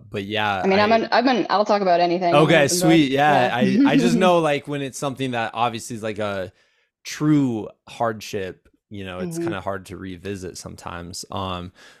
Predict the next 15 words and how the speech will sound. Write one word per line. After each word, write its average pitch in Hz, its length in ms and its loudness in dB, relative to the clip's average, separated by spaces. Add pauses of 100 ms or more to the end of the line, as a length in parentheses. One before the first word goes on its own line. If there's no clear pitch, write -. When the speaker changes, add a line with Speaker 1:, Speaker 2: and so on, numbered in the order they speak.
(120)
Speaker 1:
but 104 300 4
yeah, 123 220 2
what, 123 440 2 (260)
what 123 220 2
happened 110 520 -2
there? 95 240 -6
Like, 92 200 -8
what, 101 380 -2 (500)
what 101 260 -4
caused 95 380 -4
that? 80 340 -6 (680)
Speaker 2:
Yeah, 220 340 0
so 220 380 2
I, 226 460 0
uh, 202 340 0